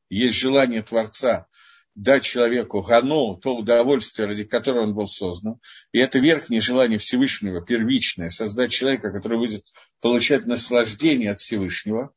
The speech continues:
И, э, для того, чтобы это сделать, человек должен леашлим, восполнить всю брию, все создание, и себя в том числе. И для того, чтобы это делать,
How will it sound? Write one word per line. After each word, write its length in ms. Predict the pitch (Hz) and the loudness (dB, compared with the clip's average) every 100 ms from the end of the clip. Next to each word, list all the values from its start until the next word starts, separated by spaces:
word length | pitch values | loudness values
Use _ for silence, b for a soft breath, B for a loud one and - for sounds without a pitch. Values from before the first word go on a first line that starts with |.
| _ _ _ b b b _ _ | _ _ _ b b b _ _
И, 840 | 139 139 143 139 135 135 131 117 - | 4 6 6 6 8 8 6 4 2
э, 560 | 117 123 123 123 120 117 | 2 6 6 8 6 4
для 180 | 110 | 0
того, 220 | 131 160 175 | 4 4 4
чтобы 260 | - 131 | 0 0
это 200 | 127 123 | 0 0
сделать, 400 | 113 131 202 175 | -4 2 2 2
человек 300 | - 143 143 | -2 -2 -2
должен 360 | 131 135 107 117 | 0 0 0 -4
леашлим, 760 | 123 139 127 - 147 139 90 - _ _ | 2 2 2 -4 -4 -4 -6 -14 _ _
восполнить 640 | 101 127 - 160 143 101 92 | -2 -2 0 -2 -2 -4 -8
всю 260 | - 151 | -2 -2
брию, 300 | 113 120 113 | 0 -2 -2
все 220 | 98 110 | -4 -6
создание, 720 | 98 113 95 98 101 123 170 190 _ b b b _ - - - | -4 -4 -4 0 0 -2 -8 -12 _ b b b _ -20 -16 -6
и 100 | 160 | -2
себя 540 | - 139 160 185 185 _ | 0 2 4 2 0 _
в 80 | - | -2
том 180 | 143 | 0
числе. 500 | 139 - - 90 69 _ _ b b - | 0 -8 -10 -10 -10 _ _ b b -6
И 100 | 113 | 0
для 160 | 143 | 2
того, 240 | 147 190 214 | 4 6 6
чтобы 300 | - 139 131 | 4 0 0
это 180 | 123 131 | -2 -2
делать, 580 | 160 226 190 - - | 2 2 2 -4 -14